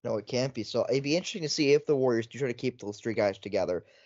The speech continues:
I think it's inevitable they're not gonna be able to. But we'll have to see on if that ends up becoming the case, or if they'll be able to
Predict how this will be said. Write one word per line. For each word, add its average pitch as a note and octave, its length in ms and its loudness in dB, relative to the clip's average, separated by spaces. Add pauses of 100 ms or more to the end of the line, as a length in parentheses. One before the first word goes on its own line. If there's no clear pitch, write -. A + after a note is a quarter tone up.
(320)
I D3 160 6
think C#3+ 160 0
it's C#3+ 140 -2
inevitable C3 640 2
they're A#2+ 120 0
not B2 180 -2
gonna A#2+ 160 -10
be A#2 340 -2
able B2+ 220 -2 (120)
to. G2 280 -6 (1700)
But G2+ 140 2
we'll G#2 100 2
have A2+ 260 0
to A2 100 -6
see A2+ 360 -4
on G2+ 300 -2
if G#2+ 320 0 (580)
that A2 220 0
ends G#2+ 240 -2
up G#2 160 -4
becoming G2+ 600 -8
the G2+ 120 -8
case, G2+ 680 -6 (720)
or G#2 180 4
if A2+ 240 2
they'll G#2+ 160 0
be G#2+ 200 0
able G#2 420 0
to F#2+ 520 -6